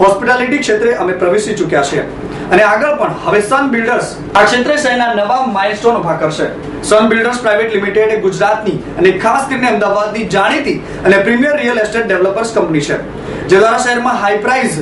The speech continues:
કોમર્શિયલ બિલ્ડિંગ્સ અને રેસિડેન્શિયલ એપાર્ટમેન્ટ સ્કીમ્સ અને પ્લોટિંગ કમ્યુનિટી સ્કીમ્સ બનાવવામાં આવે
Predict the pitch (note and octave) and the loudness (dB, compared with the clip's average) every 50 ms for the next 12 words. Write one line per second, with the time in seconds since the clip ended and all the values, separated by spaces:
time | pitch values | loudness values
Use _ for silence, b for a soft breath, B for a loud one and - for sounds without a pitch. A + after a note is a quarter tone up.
0 | C#3 - G3 G3 G3+ A#3+ A#3 - C4+ C4+ G#3+ G3 F#3 G#3 G#3+ A3 A#3 E3+ - - | -2 0 2 2 2 2 0 0 -2 -2 0 0 0 2 2 0 0 -2 -4 -6
1 | - - - - - - E3+ F#3 F#3+ F#3+ F#3+ A#3+ A#3 A#3+ B3 A#3+ B3+ D4 D4 C4+ | -8 -10 -10 -10 -2 2 2 4 4 4 2 2 0 0 0 0 0 0 0 0
2 | A#3+ G#3+ G#3+ A3 A3 A3 A3 A#3 B3+ C4+ B3+ - - - - C#4 C#4 C4 A#3+ A#3 | -2 0 0 0 0 0 0 -2 -2 -2 -4 -6 -8 -4 0 2 2 4 2 2
3 | A3+ G#3 - - - G#3 G#3 G#3+ G#3+ - F3+ D#3 D#3 B B B B B - G#3+ | 0 0 0 2 2 4 4 4 2 0 -2 -4 -4 B B B B B 2 4
4 | G#3+ A#3 C4 C4+ - C#4+ - - - A#3 A#3 A#3 - F#3+ F#3 F3 E3 D#3+ D#3+ G#3 | 4 6 4 2 0 -2 -2 -2 0 0 0 2 0 0 2 2 2 2 0 0
5 | - B2+ C3+ C3 | -2 -2 -4 -6